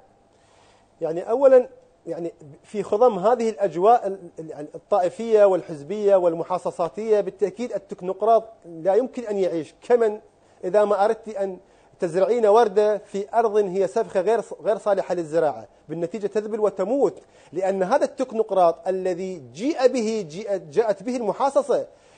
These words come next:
بالتالي عندما ترشح أي كتلة تكنوقراط لكن ضمن اشتراطاتها،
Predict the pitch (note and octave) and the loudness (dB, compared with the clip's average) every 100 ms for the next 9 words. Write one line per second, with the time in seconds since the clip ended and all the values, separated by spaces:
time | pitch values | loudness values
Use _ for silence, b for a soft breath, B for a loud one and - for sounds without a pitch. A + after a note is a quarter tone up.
0 | - D#3+ - B3 C4 A3 G3+ G3+ G3 G#3 | -14 -14 0 2 4 2 0 2 2 4
1 | C#4+ - A3+ - C#4 C#4 C4 A#3+ - G3+ | 2 2 -8 -4 -4 -2 -2 -2 -2 -4
2 | F#3+ E3 D#3 - b - F3+ F#3+ G3 E3+ | 0 2 0 -2 b -2 0 0 -2 -4
3 | C#4+ D4 - B3 G3+ F3+ E3+ D#3 D3+ | -4 -2 2 4 4 2 0 -2 -4